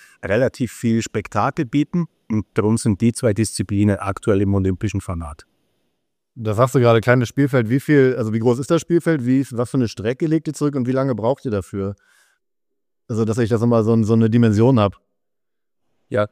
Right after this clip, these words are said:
Speaker 3: für den Sprint sind es circa siebzig bis achtzig Höhenmeter, also grad so ein Pistenstück, was man gut überblicken kann, würde ich sagen. Und da findet eben Aufstieg, Tragepassage und eben auch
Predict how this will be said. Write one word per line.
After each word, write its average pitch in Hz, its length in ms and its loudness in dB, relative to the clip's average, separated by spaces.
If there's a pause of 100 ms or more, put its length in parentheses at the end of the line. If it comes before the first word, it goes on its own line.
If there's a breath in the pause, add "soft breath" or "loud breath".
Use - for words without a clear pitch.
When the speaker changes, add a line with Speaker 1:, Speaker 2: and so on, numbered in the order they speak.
Speaker 3:
für 123 200 -2
den 120 120 2
Sprint 143 280 -2
sind 131 140 0
es 117 140 -2
circa 123 240 0
siebzig 131 360 -6
bis 113 140 -4
achtzig 117 400 0
Höhenmeter, 160 680 2
also 113 340 0
grad 113 260 -2
so 117 140 0
ein 110 120 0
Pistenstück, 139 560 -4
was 123 200 -2
man 120 140 0
gut 120 180 -4
überblicken 120 520 -2
kann, 139 220 -2
würde 123 160 0
ich 113 80 -4
sagen. 120 360 0 (380)
Und 113 160 0
da 113 100 6
findet 117 420 2
eben 113 280 2
Aufstieg, 113 560 -2
Tragepassage 110 1000 -2
und 104 180 -2
eben 101 280 -4
auch 98 220 -6